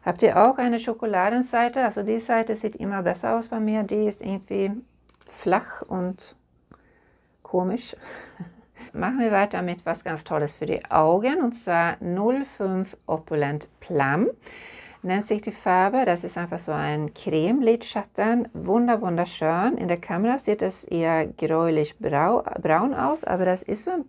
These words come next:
bisschen lila, ne, tatsächlich. Also der Deckel sieht ja sowas von unspektakulär aus.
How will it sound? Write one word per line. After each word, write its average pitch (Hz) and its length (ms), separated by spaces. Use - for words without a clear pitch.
bisschen 262 640
lila, 196 540
ne, 139 220
tatsächlich. 143 640
Also 185 220
der 185 160
Deckel 226 360
sieht 208 240
ja 170 320
sowas 226 360
von 160 240
unspektakulär 143 1500
aus. 233 320